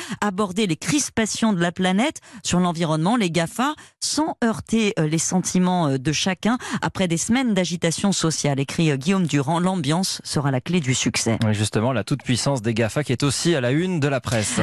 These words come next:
Speaker 1: Oui, Sud-Ouest est scandalisé par ces espions installés dans nos salons. Facebook a reconnu mardi avoir enregistré, retranscrit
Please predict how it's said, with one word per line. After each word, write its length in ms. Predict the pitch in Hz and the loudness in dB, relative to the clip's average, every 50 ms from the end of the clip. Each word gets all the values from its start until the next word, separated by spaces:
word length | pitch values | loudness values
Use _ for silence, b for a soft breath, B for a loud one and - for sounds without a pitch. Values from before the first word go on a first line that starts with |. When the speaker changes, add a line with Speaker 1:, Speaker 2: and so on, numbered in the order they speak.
| 92 90 | 0 2
Speaker 1:
Oui, 160 | 147 156 156 | 0 0 0
Sud-Ouest 680 | 156 - - 302 311 226 254 240 220 196 185 - - - | -2 0 0 0 0 0 0 0 0 0 -2 -2 -2 -2
est 60 | 180 | -2
scandalisé 960 | 175 - - - 359 370 370 339 277 294 294 269 247 240 226 175 185 175 170 | -2 -2 -2 -2 -2 0 0 0 0 0 0 0 0 0 2 2 0 0 0
par 180 | - 185 175 - | -2 -4 -2 0
ces 300 | - 226 202 170 208 269 | 0 0 2 2 2 0
espions 520 | 254 - - - - - 214 190 165 156 | 0 0 -4 -6 -2 0 2 2 4 4
installés 400 | 170 170 - - 214 202 247 269 | 2 2 2 0 0 2 2 2
dans 140 | 196 185 180 | 2 2 2
nos 160 | 208 254 262 | 2 2 2
salons. 440 | - - - - 226 208 202 180 147 294 349 311 214 | 0 0 0 0 0 2 2 0 0 -2 -2 -2 -4
Facebook 560 | - - 254 277 233 190 185 185 214 180 - | -2 0 0 0 0 0 0 0 -2 0 0
a 60 | 165 147 | 0 0
reconnu 500 | 147 175 170 - 190 175 185 196 190 170 | 0 0 0 0 0 2 2 2 2 2
mardi 460 | 160 190 208 180 196 170 196 208 202 | 2 0 0 -2 -2 -2 0 0 0
avoir 240 | 160 147 175 156 170 | 2 2 0 2 2
enregistré, 720 | 190 202 226 220 147 180 185 - - - 247 285 311 - | 2 2 2 2 0 0 -2 -2 -2 0 0 0 0 -2
retranscrit 800 | - - 233 330 - - - 240 247 233 - - - - 320 | -2 -2 0 0 -2 -2 0 0 0 0 0 -2 0 0 0